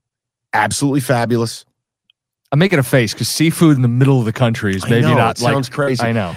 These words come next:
Speaker 1: And the funny part is I've never ordered it. I'm
Speaker 2: You just get
Speaker 1: always
Speaker 2: the steak.
Speaker 1: I'm always steak. Always steak, and they do an unbelievable baked potato. Um, great cocktails. And the other one, fantastic Italian food, a place called Frankandino's.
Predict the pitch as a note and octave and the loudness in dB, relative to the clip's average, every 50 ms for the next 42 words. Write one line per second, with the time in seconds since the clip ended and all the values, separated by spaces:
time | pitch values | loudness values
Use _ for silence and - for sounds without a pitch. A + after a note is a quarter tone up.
0 | - - D3 C#3+ C#3 B2 - D#3+ E3 F3+ E3+ - C#3 C3 B2+ B2+ B2 C3+ B2 A#2 | -8 -4 -2 -2 0 0 0 0 0 0 0 -2 -2 -2 -2 -2 -2 -4 -4 -4
1 | C3+ A#2+ B2 B2+ B2+ B2+ B2 A2+ F#2+ E2+ E2+ - _ _ _ _ _ _ _ _ | -4 -4 -4 -4 -4 -4 -4 -6 -8 -10 -12 -14 _ _ _ _ _ _ _ _
2 | _ _ - A#2 A#2+ - E3+ - - C3+ C3+ C3 B2+ - - - D#3+ C3 - - | _ _ -6 -6 0 2 2 2 2 2 0 0 -2 -4 -6 -6 -6 -6 -6 -8
3 | - G#2 G2+ G2 G2 G2+ G2+ G2+ - - - E2+ D#2 D2 _ _ _ _ - - | -10 -8 -6 -6 -4 -4 -6 -6 -8 -12 -14 -14 -16 -18 _ _ _ _ -6 -2
4 | B2+ C3 C#3 C#3 B2+ B2 - C#3 B2 B2 B2 B2 A2+ G2+ G2 G#2 G#2 F#2 G#2 G#2 | -2 0 0 0 -2 -4 -6 -6 -4 -4 -4 -6 -8 -8 -6 -8 -6 -6 -6 -8
5 | G#2 G#2 G2 G2+ G2+ G2 F2+ F#2 F2 F2+ F2+ E2 _ - - F2 E2 D#2+ - _ | -6 -8 -6 -6 -6 -8 -8 -8 -10 -10 -12 -12 _ -14 -12 -12 -10 -10 -12 _
6 | _ _ _ _ _ _ _ _ - A2 G#2+ G#2 G2+ F#2+ F2+ E2+ _ _ _ _ | _ _ _ _ _ _ _ _ -6 -4 -2 -2 -2 -4 -6 -10 _ _ _ _
7 | _ _ _ - B2 A#2+ A#2+ A2+ - C3 A2+ G#2 G2+ - - A#2 G2+ G2 G2 F#2+ | _ _ _ -2 0 0 0 0 -4 -6 -4 -4 -6 -8 -8 -8 -6 -6 -6 -8
8 | - - _ - F2+ F2+ F2+ G#2 D#3 G#3+ A3+ A3+ D#3 G2 D#2+ - _ _ _ _ | -10 -14 _ -16 -12 -10 -6 -2 -2 0 2 0 0 -2 -6 -12 _ _ _ _
9 | _ _ _ _ _ _ _ _ _ _ _ _ _ _ _ _ _ _ _ _ | _ _ _ _ _ _ _ _ _ _ _ _ _ _ _ _ _ _ _ _
10 | _ _ _ _ - A#2+ G#2+ G#2+ G#2 - - - C#3+ C3 C3+ B2+ - - C#3 B2+ | _ _ _ _ -8 -8 -6 -6 -10 -12 -10 -8 -6 -4 -4 -6 -8 -10 -10 -10
11 | - A2+ - - A#2 G#2+ G#2+ G#2 F#2+ F2+ E2 - - E2+ E2+ E2+ D#2+ - A#2 G#2+ | -10 -12 -10 -8 -8 -6 -6 -6 -8 -10 -12 -12 -14 -12 -12 -12 -12 -10 -8 -8
12 | G#2 - - A2+ G#2 G2+ - - - - A#2 A#2 B2 A#2+ B2+ A2+ G2+ F2 F#2 G2+ | -8 -8 -8 -6 -8 -8 -8 -10 -8 -6 -6 -6 -6 -6 -6 -8 -8 -6 -8 -8
13 | G2 F2+ D#2 C2+ - - - - - - - | -8 -8 -10 -12 -18 -18 -16 -16 -16 -16 -18